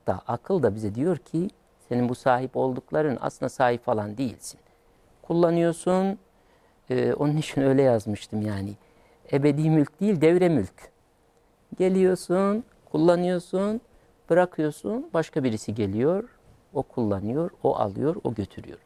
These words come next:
Hı hı. Allah bize bu kainata emanet gözüyle bakmamızı bize hatırlatıyor ve öğretiyor.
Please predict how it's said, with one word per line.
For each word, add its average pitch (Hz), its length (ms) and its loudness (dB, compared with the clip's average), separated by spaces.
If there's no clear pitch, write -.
Hı 226 60 -16
hı. 208 40 -16
Allah 190 460 2
bize 170 640 -2
bu 160 100 -8
kainata 170 840 0
emanet 139 520 0
gözüyle 95 520 -8
bakmamızı 107 680 -8
bize 101 400 -6
hatırlatıyor 101 880 -6
ve - 100 -8
öğretiyor. - 800 -12